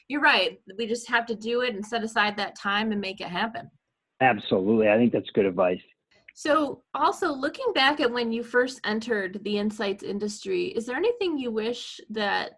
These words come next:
Speaker 1: you could do differently if you were, um, starting again today? Anything you wish you would have known at the time that you know now?
Speaker 2: Yeah, there is. I mean, first of all, when I started in the industry, there was dinosaurs roaming the earth. So it's that long ago.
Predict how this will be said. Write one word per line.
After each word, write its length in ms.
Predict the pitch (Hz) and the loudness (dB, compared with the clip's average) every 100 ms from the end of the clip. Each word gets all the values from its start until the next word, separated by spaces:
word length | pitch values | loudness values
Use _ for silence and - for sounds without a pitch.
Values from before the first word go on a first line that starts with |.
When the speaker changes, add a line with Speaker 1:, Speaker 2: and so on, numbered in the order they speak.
| _ _ | _ _
Speaker 1:
you 180 | 214 226 | -6 -6
could 240 | 226 226 | -6 -10
do 520 | 208 220 214 214 208 170 | -6 -4 -2 -2 -2 -6
differently 840 | 175 214 214 196 - 185 180 175 | -4 -4 -4 -8 -6 -6 -4 -2
if 140 | 208 214 | -4 -4
you 140 | 202 | -4
were, 380 | 196 180 180 - | -2 -2 -2 -4
um, 260 | 190 175 190 | -6 -6 -8
starting 460 | - 196 196 190 | -2 0 0 -4
again 320 | 180 175 170 | -6 -6 -6
today? 540 | 170 190 165 147 143 - | -8 -8 -6 -4 -4 -4
Anything 440 | 233 302 294 269 | -4 -4 -4 -4
you 140 | 240 208 | -4 0
wish 260 | 214 226 | 0 0
you 120 | 220 208 | -4 -4
would 140 | 196 | -4
have 100 | 190 | -4
known 320 | 196 190 196 | -6 -4 -6
at 160 | 185 - | -8 -12
the 80 | 170 | -16
time 640 | - - 220 180 165 165 _ _ _ _ | -12 0 2 2 -4 -10 _ _ _ _
that 120 | 240 - | -2 0
you 100 | 269 | -2
know 140 | 269 | 0
now? 400 | 269 254 147 151 _ _ _ _ _ _ _ _ | 2 2 2 -6 _ _ _ _ _ _ _ _
Speaker 2:
Yeah, 260 | 147 143 127 | 6 8 8
there 200 | 131 131 | 8 8
is. 180 | 110 - 170 | 6 0 2
I 60 | |
mean, 260 | 147 139 - | 4 4 4
first 200 | 185 165 | 4 4
of 100 | 135 | 2
all, 120 | 113 | 2
when 100 | 120 | 2
I 60 | 131 - | 0 2
started 320 | 165 156 120 | 4 6 4
in 0 | |
the 120 | 123 | 4
industry, 400 | 127 117 - 110 | 2 0 -2 -2
there 100 | 104 | 0
was 120 | 101 101 | -2 -2
dinosaurs 640 | 101 117 110 - 113 101 | 2 4 2 2 2 2
roaming 560 | 101 107 104 101 95 87 _ _ | 2 2 2 0 -2 -6 _ _
the 140 | 98 101 | 2 4
earth. 260 | 98 - - - | 4 2 -8 -4
So 200 | - 101 | 2 4
it's 160 | 101 - | 2 2
that 220 | 117 117 | 2 4
long 320 | 107 107 107 | 4 4 4
ago. 420 | 92 82 85 82 | 2 0 0 -2